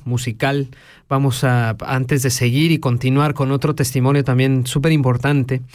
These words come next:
eh, vamos a estar escuchando a Rebecca Lane con su tema Si yo pudiera quedarme, particularmente dirigida o hablando de la migración.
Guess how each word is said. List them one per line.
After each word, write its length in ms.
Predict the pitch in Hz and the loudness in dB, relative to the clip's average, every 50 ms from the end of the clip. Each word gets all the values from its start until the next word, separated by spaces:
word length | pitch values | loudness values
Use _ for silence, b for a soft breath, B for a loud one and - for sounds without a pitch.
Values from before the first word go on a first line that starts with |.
| B B B B B B B B | B B B B B B B B
eh, 1160 | - 123 120 117 117 113 113 113 113 113 113 113 113 117 113 113 113 113 113 110 107 - - - _ | -2 0 2 2 2 2 2 2 2 2 2 2 2 2 2 2 2 2 0 0 -2 -4 -6 -12 _
vamos 640 | - - - 139 131 147 151 156 156 165 160 - | -14 -8 -6 -2 -2 0 0 0 0 0 0 0
a 40 | 165 | -2
estar 260 | 135 127 - 156 151 | -2 -2 0 0 0
escuchando 1000 | 165 165 - - 151 131 - - 180 175 180 190 185 170 160 170 175 190 202 202 - | 0 -2 -2 -2 -4 -4 -2 0 0 0 2 2 0 0 0 0 0 0 -2 -4 -4
a 360 | - 139 135 131 131 131 127 | -4 -2 -2 0 0 0 -2
Rebecca 440 | 127 127 127 127 127 143 131 131 147 | -2 0 0 2 2 0 0 0 -2
Lane 480 | 135 135 139 143 151 175 190 220 240 254 B B B B B B B B B - | -2 0 0 0 0 -2 -2 -4 -6 -10 B B B B B B B B B 0
con 240 | 143 139 135 131 123 | 2 2 2 2 0
su 220 | 127 - 131 123 | 0 -2 -4 -4
tema 580 | 123 - 151 143 143 143 147 147 151 151 156 - | -2 0 0 2 2 2 2 2 2 0 -2 -4
Si 260 | - - - - 131 123 | -6 -10 -6 -4 -2 0
yo 220 | 131 139 147 139 | 2 2 0 0
pudiera 440 | 139 - 139 135 135 135 131 131 123 | 0 0 0 2 2 2 0 -2 -2
quedarme, 560 | - 123 117 117 123 123 127 127 135 147 160 | 0 0 0 2 2 0 0 0 -2 -4 -4
particularmente 1200 | 156 - 123 113 110 - - 113 - - 113 113 127 131 139 139 135 135 139 135 127 123 120 117 | -6 -4 -4 -4 -4 -2 -6 -8 -4 -2 0 0 2 2 2 0 0 0 0 0 0 0 -2 -2
dirigida 640 | 113 107 104 104 107 - - 123 123 123 120 113 104 | -2 -2 -4 -6 -6 -4 0 2 2 2 2 0 0
o 100 | 120 120 | 0 0
hablando 400 | 117 110 127 135 143 143 139 131 | 0 2 0 0 2 2 2 2
de 60 | 127 | 2
la 120 | 117 113 | 0 0
migración. 680 | 107 110 104 104 101 107 - - - 135 139 147 170 185 | -2 -2 -2 -2 -4 -4 -4 -2 -2 0 0 -2 -4 -8